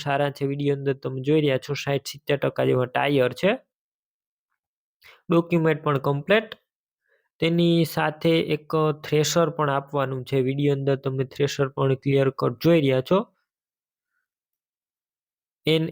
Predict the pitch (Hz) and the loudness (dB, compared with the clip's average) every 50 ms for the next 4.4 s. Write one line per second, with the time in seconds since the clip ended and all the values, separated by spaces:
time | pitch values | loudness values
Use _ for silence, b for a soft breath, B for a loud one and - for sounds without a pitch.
0 | - - 151 156 151 156 - 147 - - 156 156 160 156 156 151 151 - - - | -2 0 0 0 0 -2 -10 -12 -4 0 0 2 2 2 2 0 0 -4 -4 -4
1 | 139 135 131 - - 127 147 165 170 - - 151 139 127 123 - 170 185 208 214 | -2 -2 -2 -4 -2 0 0 0 2 0 0 0 0 0 0 0 0 0 0 -2
2 | - _ _ _ _ _ _ _ _ _ _ _ - 135 143 143 143 - 147 143 | -10 _ _ _ _ _ _ _ _ _ _ _ -4 -4 -4 -2 -2 -2 -2 0
3 | 135 135 131 131 - - 160 160 151 143 143 135 139 - 135 - 147 143 139 143 | 0 0 -2 -4 -2 -2 0 0 0 0 -2 -4 -4 -6 -4 -2 -2 -4 -4 -4
4 | _ - 135 135 131 135 131 123 | _ -6 -6 -4 -2 -2 -2 -2